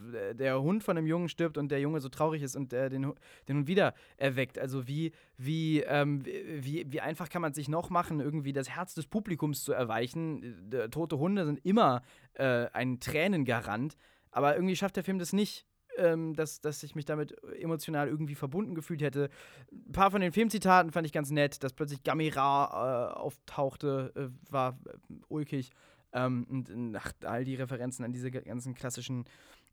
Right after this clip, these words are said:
äh, Monsterhorrorfilme, aber mehr war auch nicht. Also selbst da, ja, haha, lustiges Zitate raten. Da kann ich mir auch einen Tarantino-Film angucken und hab daneben auch noch einen guten Film.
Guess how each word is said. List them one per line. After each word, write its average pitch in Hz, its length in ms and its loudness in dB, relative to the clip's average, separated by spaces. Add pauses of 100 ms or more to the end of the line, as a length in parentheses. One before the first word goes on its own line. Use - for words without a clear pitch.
(120)
äh, 123 180 -2
Monsterhorrorfilme, 123 920 -2
aber 117 440 0 (760)
mehr 127 260 2
war 123 140 2
auch 131 180 2
nicht. 120 380 -8
Also 117 460 -2 (220)
selbst 120 420 -6
da, 113 300 6
ja, 120 440 2
haha, 123 300 0
lustiges 127 420 -4
Zitate 123 480 -4
raten. 107 400 -2
Da 110 180 -4
kann 123 200 -8
ich 123 120 -8
mir 143 140 2
auch 131 140 0
einen 143 80 -4
Tarantino-Film 190 840 4
angucken 196 420 0
und 170 120 -2
hab 170 120 -4
daneben 160 300 0
auch 143 60 0
noch 156 80 0
einen 151 100 0
guten 143 180 -8
Film. 135 280 -2